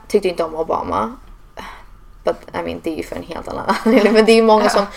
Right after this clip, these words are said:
Speaker 1: tycker att han inte fick igenom saker och att
Speaker 2: Mm.
Speaker 1: han gjorde inte mycket. Alltså, ingen physical proof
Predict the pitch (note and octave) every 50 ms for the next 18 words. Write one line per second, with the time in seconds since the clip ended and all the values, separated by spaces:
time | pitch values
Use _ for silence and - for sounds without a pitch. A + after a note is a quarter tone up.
0 | - - - - - G#3 - F#3 F#3 - F#3+ F#3+ F#3+ F3+ - F#3 F3 - - F#3
1 | F#3+ - - - - - - - - - - - - - - - - - - -
2 | - - B3 A#3+ C4+ E4 D#4+ A3+ F3+ D#3+ E3+ - - - - - D#3+ E3 F3 F3
3 | - G3+ F#3+ F#3 F#3 F#3+ F#3+ F#3+ G#3 A3 G#3 F#3 F3 - - A#3+ A3+ F#3 E3+ -
4 | - E3+ E3 E3 - - - - - - - - F#3 F3 F3 F3 E3 E3 - -
5 | - - - - - - - - - - - - - - - _ _ _ - G3
6 | F#3+ F#3 F3+ F3 - - - G3 F#3 F3+ - F3 - - E3+ E3+ - - - F3+
7 | E3+ D#3+ D#3+ -